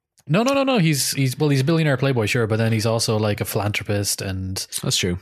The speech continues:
Speaker 1: wants, wants to try and help society and stuff. Uh, whereas
Speaker 2: Incredibly
Speaker 1: Batman is
Speaker 2: intelligent.
Speaker 1: incredibly intelligent, but also, yes, a handsome playboy,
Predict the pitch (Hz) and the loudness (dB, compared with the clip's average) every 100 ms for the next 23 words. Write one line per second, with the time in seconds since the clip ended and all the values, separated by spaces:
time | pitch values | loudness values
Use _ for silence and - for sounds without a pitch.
0 | - 101 101 - 113 101 - 107 95 101 | -4 -2 -2 -4 -4 -6 -2 -2 -2 -2
1 | 104 104 101 101 95 - 101 - 117 110 | -2 0 0 -2 -2 -2 -4 -2 -2 0
2 | 113 123 127 127 123 110 110 120 - _ | 2 2 2 2 2 2 2 0 -6 _
3 | _ _ _ - 110 135 180 160 104 95 | _ _ _ -4 0 0 2 2 2 0
4 | 92 101 - - 156 190 - 180 214 - | -2 -4 -8 -4 0 2 2 0 -2 -2
5 | - 120 123 135 127 143 123 | -2 0 0 0 2 0 0